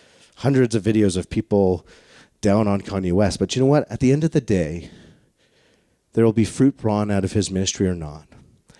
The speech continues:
It'll be sustained or it won't. But if anything, I'm praying for Kanye because he has a reach with a whole generation of people that are some of the most unlikelies to be sitting in a room like this on a Sunday morning.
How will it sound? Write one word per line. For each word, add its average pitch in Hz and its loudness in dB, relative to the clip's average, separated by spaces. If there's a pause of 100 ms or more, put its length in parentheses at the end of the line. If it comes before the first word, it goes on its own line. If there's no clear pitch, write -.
It'll 110 0
be 107 -4
sustained 117 0
or 117 4
it 90 0
won't. 78 -14 (880)
But 113 2
if 123 0
anything, 123 2
I'm 127 -2
praying 120 0
for - -6
Kanye 76 -10
because 87 -6
he 139 -2
has 107 -2
a 95 -2
reach 98 -2 (720)
with 110 0
a 113 4
whole 135 2
generation 104 -2 (200)
of - -12
people 98 0 (340)
that 117 0
are 117 4
some 170 2
of 170 2
the 143 4
most 139 2
unlikelies 117 -2 (1000)
to - -4
be 110 2
sitting 117 0
in 113 0
a 104 0
room 104 0
like 95 -2
this 98 -2
on 90 -4
a 87 -6
Sunday 87 -6
morning. 85 -10